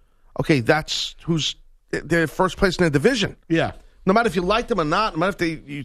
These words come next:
Speaker 1: they stink or not, or whatever you may think of the Dallas Cowboys, they are first place in the frickin' N F C East.
Speaker 2: Yeah.
Speaker 1: So I
Speaker 2: You're
Speaker 1: put the Cowboys, I put the Niners, I put the Pack, I put the Saints. Why am I gonna get a hard time here?
Speaker 2: Well, you know, I,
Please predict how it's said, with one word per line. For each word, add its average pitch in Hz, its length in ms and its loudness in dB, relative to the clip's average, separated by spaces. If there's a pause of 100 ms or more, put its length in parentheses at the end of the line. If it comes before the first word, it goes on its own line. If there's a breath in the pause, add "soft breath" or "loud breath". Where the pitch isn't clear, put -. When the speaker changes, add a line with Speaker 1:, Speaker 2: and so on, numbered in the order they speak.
Speaker 1:
they 143 160 -4
stink 196 420 0
or 165 80 4
not, 185 220 2
or 160 60 0
whatever 170 240 2
you 165 80 2
may 160 160 2
think 175 260 0
of 147 80 -4
the 135 60 -4
Dallas 131 320 -2
Cowboys, 165 460 0
they 170 120 0
are 214 160 2
first 202 320 0
place 262 280 0
in 190 60 -8
the 170 60 -4
frickin' 214 300 -6
N 220 100 0
F 220 100 -2
C 262 380 -2
East. - 280 -6
Speaker 2:
Yeah. 127 280 -2 (540)
Speaker 1:
So 254 120 8
I 220 40 6
Speaker 2:
You're 170 80 4
Speaker 1:
put - 80 4
the 220 80 -2
Cowboys, 254 440 4
I 233 40 -2
put 233 120 -2
the 233 100 4
Niners, 254 340 2
I - 20 -4
put 220 140 -2
the 175 60 2
Pack, 233 380 4
I 226 40 0
put - 160 -4
the - 80 -4
Saints. - 640 -2 (720)
Why 285 160 4
am 359 80 2
I 370 100 -2
gonna 339 140 0
get 320 100 0
a 294 60 4
hard 311 240 0
time 330 360 2
here? 175 280 -2 (160)
Speaker 2:
Well, 180 480 -2
you 160 120 -4
know, 139 220 0
I, 151 260 0